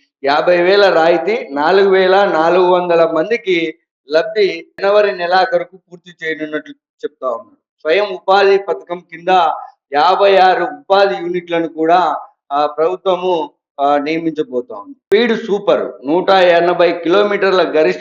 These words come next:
వేగం, సిఆర్ఎస్ సంతృప్తి. దేశీయంగా రూపొందిన వందే భారత్ స్లీపర్ రైలు గంటకు నూట ఎనభై కిలోమీటర్ల గరిష్ట వేగాన్ని సాధించగలిగింది. రైల్వే భద్రతా కమిషనర్ సమక్షంలో దీనికి సంబంధించిన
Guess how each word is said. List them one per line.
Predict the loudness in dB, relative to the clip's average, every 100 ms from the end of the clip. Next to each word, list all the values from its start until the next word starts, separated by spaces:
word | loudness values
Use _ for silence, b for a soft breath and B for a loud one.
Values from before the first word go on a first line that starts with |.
| -4
వేగం, | -2 0 0 0 -4 -10 B _ _
సిఆర్ఎస్ | -12 2 4 4 2 0
సంతృప్తి. | -2 -2 -4 -6 -12 -12 -6
దేశీయంగా | -2 0 2 4 4 2 2 2
రూపొందిన | 0 0 0 0 0
వందే | 2 2 2 2 2 2
భారత్ | 2 2 2 2 -2
స్లీపర్ | -4 -2 0 2 2 0 -2 -6 -20 -4
రైలు | 0 2 2
గంటకు | 0 0 2 0
నూట | 0 0 2
ఎనభై | 4 4 2 0
కిలోమీటర్ల | 2 2 2 0 0 2 2
గరిష్ట | 2 2 0 0 0
వేగాన్ని | 2 2 2 0
సాధించగలిగింది. | -2 -2 -2 -4 -2 -2 0 0 0 -2 -4 _ _ _ 0
రైల్వే | 2 2 4 2 2 0
భద్రతా | 0 0 0 2 0
కమిషనర్ | 0 -4 -4 -4 -4 -2
సమక్షంలో | -4 -4 -6 -4 0 0
దీనికి | 0 -6 -6
సంబంధించిన | -6 -4 -4 -6 -10 -4 -4